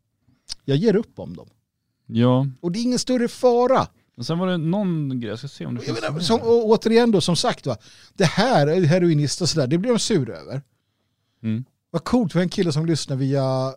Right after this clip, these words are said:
Speaker 1: V K.
Speaker 2: Ah,
Speaker 1: Det är
Speaker 2: absolut.
Speaker 1: kanske är den enda i världen som gör det.
Speaker 2: Det är ju, eh, han ju.
Speaker 1: Ja, det är det. Till råga på allt. Så
Speaker 2: Mm.
Speaker 1: här.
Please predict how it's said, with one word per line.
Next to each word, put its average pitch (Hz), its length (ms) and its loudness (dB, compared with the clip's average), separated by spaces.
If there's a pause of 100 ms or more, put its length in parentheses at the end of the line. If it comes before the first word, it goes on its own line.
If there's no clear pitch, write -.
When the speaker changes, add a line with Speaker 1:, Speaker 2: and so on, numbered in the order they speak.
(100)
Speaker 1:
V 156 340 -6
K. 165 380 -6 (480)
Speaker 2:
Ah, 208 200 0 (140)
Speaker 1:
Det 180 60 -8
är 180 40 -6
Speaker 2:
absolut. - 40 -8
Speaker 1:
kanske 180 160 2
är 220 40 6
den 185 180 2
enda 185 460 4
i 147 60 0
världen 135 540 4
som 151 140 -4
gör 185 200 4
det. 131 160 -8 (140)
Speaker 2:
Det 120 100 -18
är 123 80 -10
ju, 127 680 -4
eh, 113 60 -4
han 147 180 -4
ju. 107 200 -8
Speaker 1:
Ja, 180 200 -2 (320)
det 180 80 -8
är 226 60 0
det. 226 140 0 (100)
Till 214 100 -8
råga 196 160 0
på 208 100 4
allt. 196 320 2
Så - 140 -2
Speaker 2:
Mm. 214 120 4
Speaker 1:
här. 151 220 2